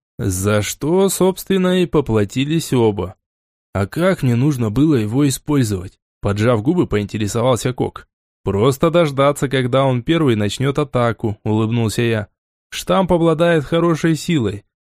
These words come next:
И если бы он начал атаку первым, то мы невольно отвлеклись бы на него. А вот ты в этот момент мог воспользоваться этим обстоятельством и напасть со спины.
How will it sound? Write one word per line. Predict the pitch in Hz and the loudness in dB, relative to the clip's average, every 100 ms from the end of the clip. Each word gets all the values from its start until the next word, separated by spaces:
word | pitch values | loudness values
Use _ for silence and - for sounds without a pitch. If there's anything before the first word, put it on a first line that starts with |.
| - | -2
И | 104 | 2
если | 117 143 131 139 139 | 4 2 2 0 2
бы | 139 | 2
он | 156 165 151 120 | 2 2 2 2
начал | 135 - 135 | 0 0 2
атаку | 135 131 139 135 135 | 2 2 0 0 0
первым, | 143 160 156 113 95 - | 0 2 2 0 -2 -6
то | 120 131 | -2 0
мы | 170 | 2
невольно | 185 170 180 190 175 120 | 2 2 2 2 2 0
отвлеклись | 113 131 135 180 180 | 0 -2 -2 -2 -2
бы | 123 107 | 0 0
на | 101 | 0
него. | 107 107 90 98 _ _ | 0 -2 -4 -8 _ _
А | 110 | -2
вот | 104 113 110 | 2 2 0
ты | 190 | 0
в | 208 | 2
этот | 190 131 - | 2 0 -2
момент | 117 123 110 92 | -2 0 -2 -2
мог | 120 147 143 | -4 -2 0
воспользоваться | 139 - 185 156 110 98 113 | 0 2 2 2 2 2 0
этим | 123 127 123 | 0 0 -2
обстоятельством | 113 - 135 147 151 107 - 98 104 | -2 -2 0 0 0 -4 -4 -4 -2
и | |
напасть | 110 113 135 131 | -2 0 -2 -2
со | - | -4
спины. | 104 123 123 117 90 | -4 -2 -2 -2 -6